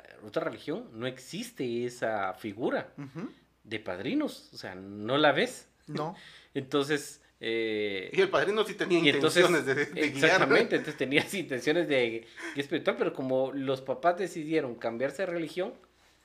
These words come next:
Speaker 1: ya no practican la religión católica, sino que la
Speaker 2: ¿Profesan otra fe?
Speaker 1: o profesan otra fe, entonces se pierde esa relación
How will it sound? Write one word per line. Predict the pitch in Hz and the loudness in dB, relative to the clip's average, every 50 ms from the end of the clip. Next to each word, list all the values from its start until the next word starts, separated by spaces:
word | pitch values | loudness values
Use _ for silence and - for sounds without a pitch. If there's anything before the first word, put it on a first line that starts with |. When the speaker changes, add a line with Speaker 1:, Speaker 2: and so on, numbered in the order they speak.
| _ _ _ _ _ - 131 127 | _ _ _ _ _ -20 -20 -10
Speaker 1:
ya | 123 143 139 135 | 0 2 2 4
no | 139 147 147 147 | 4 0 -2 -2
practican | 156 151 - - - 135 - 180 175 156 | -2 -2 -2 -4 -8 -4 -2 -2 -2 -2
la | 127 | -4
religión | 113 107 101 98 - - 127 131 139 | -6 -8 -8 -8 -4 -4 -2 -2 -2
católica, | 139 160 156 160 170 165 - 240 - 214 | -2 -2 0 0 0 0 -2 -4 -8 -10
sino | - - 120 113 113 110 - | -8 -8 -8 -8 -8 -8 -8
que | - 120 110 107 101 101 98 98 92 87 82 - - - - - | -6 -4 -4 -2 -2 -4 -4 -6 -8 -10 -12 -16 -16 -16 -16 -10
la | - | -4
Speaker 2:
¿Profesan | - - - - 180 202 190 185 | -2 -2 0 0 0 0 0 0
otra | 185 185 190 185 | -2 -2 -4 -4
fe? | 214 302 - - - - | -4 -6 -8 -10 -8 -4
Speaker 1:
o | 135 131 127 - | -2 -2 -2 -4
profesan | - - 131 117 113 139 139 - 156 156 | -6 -8 -8 -6 -6 -6 -6 -6 -4 -4
otra | 160 160 160 170 156 | -4 -2 -2 -2 -2
fe, | 156 180 220 262 - - _ _ _ _ _ _ _ | -2 -2 -4 -6 -8 -16 _ _ _ _ _ _ _
entonces | - 127 113 - 131 123 120 131 123 - - - - | -12 -12 -2 0 0 0 2 0 -4 -6 -10 -16 -18
se | - - 175 | -6 -6 -6
pierde | 175 - 139 135 135 139 135 143 143 135 131 127 | -4 -4 -4 -2 0 0 0 0 -2 -2 -2 -2
esa | 127 - 156 139 | -4 -4 -4 -4
relación | 139 131 117 104 98 - - 151 214 285 302 294 277 - | -4 -4 -6 -6 -6 -2 -2 -2 0 -2 -4 -8 -12 -14